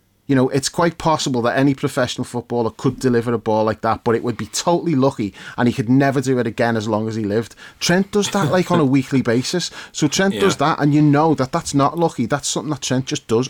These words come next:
Speaker 1: all the time, and it's so taken for granted, I think, because it, and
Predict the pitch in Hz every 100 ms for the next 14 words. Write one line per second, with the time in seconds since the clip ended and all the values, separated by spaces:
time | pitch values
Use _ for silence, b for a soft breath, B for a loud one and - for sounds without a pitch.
0 | - 120 117 110 110 107 101 110 - B
1 | B - 113 117 - - 151 147 156 139
2 | 135 135 113 117 127 143 135 131 131 107
3 | 110 123 - 98 113 B B B B -
4 | 135 139